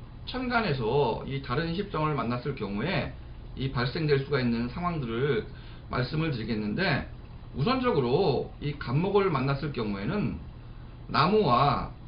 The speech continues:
이 물에 만난 형상에서 내 재능을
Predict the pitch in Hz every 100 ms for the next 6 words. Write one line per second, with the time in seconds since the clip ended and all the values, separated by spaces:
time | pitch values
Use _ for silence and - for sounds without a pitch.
0 | 151 147 110 135 190 151 120 143 151 147
1 | 139 214 214 196 123 107 135 185 123 -
2 | - - - - - 139 180 185 - 135
3 | 170 135 214 -